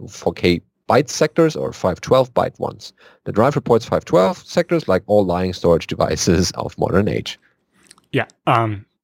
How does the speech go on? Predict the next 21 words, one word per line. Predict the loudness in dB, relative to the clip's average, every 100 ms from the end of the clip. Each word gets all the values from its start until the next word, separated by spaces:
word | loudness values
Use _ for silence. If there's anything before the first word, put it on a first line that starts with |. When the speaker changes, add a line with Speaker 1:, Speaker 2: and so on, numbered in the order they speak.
| _ _ _ _ _ -14
Speaker 2:
just | -6 0 0 0
because, | -2 0 0 0 -4 -12 -16 _ _ _ _ -6
again, | -2 0 2
your | 2 2
limit | 0 2
might | 2 2
actually | 0 -2 -2
be | 0
I | 0
ops | 2 0 -4
and, | -2 -4 -4
and | -6
transaction | -2 -2 0 -2 -6
speed, | -2 -4 -4 -12 -20 _
the | 0 2
bigger | 2 2 2
sectors | 0 -4 -4 -4
is | -4
probably | -6 -6 -2
better. | 0 0 -2 _ _ _ _
Um, | -2 0 0 -4 -10